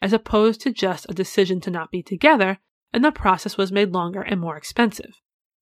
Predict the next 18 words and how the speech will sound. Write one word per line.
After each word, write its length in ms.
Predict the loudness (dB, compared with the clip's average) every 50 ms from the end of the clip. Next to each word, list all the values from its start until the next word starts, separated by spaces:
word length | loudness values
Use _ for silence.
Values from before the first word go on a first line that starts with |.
| _ _ _ _ _
Although 320 | 4 4 6 6 6 6 4
divorces 460 | 4 0 0 0 0 0 0 -6 -8
continued, 600 | -8 -8 -8 0 2 4 4 6 6 4 4 2 0 -6 _ _ _ _ _
and 160 | -6 -4 -2 -2
you 60 | 0
may 160 | 0 -2 -2
recall 400 | -4 -6 -4 0 2 4 4 2
from 180 | 2 -2 -6 0
other 220 | 2 4 4 4
episodes 540 | 2 2 -2 -4 -2 0 0 0 0 0 -2
I 80 | -4
did 320 | 0 4 4 4 4 4 2
that 240 | -2 -2 -2 -4 -6
Napoleon 540 | -8 -4 0 0 2 2 2 0 -2 -2
himself 580 | -4 -6 -8 -8 -2 4 6 6 6 4 2 0
famously 460 | _ 0 2 2 0 -4 -4 -4 -4 -4
divorced 360 | -4 -6 -6 -8 -10 -2 2
Josephine, 580 | 4 4 4 2 0 0 0 0 0 0 -2